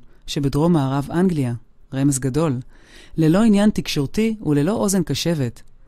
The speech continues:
המסר לא הובן כהלכה ולא הופץ לציבור, ובתוך חודש התרחשה טרגדיה עולמית שאולי הייתה נמנעת,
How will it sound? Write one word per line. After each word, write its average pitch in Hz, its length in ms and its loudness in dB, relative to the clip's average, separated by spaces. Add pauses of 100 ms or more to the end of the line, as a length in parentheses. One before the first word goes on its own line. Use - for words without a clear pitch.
(280)
המסר 220 420 4
לא 208 100 0
הובן 175 340 2
כהלכה 151 500 -2 (360)
ולא 175 160 2
הופץ 220 400 -2
לציבור, 170 540 0 (580)
ובתוך 139 320 -4
חודש 170 480 -2 (400)
התרחשה 160 500 -4
טרגדיה 175 480 -2
עולמית 139 520 -2 (220)
שאולי 165 340 -2
הייתה 233 260 0
נמנעת, 208 540 2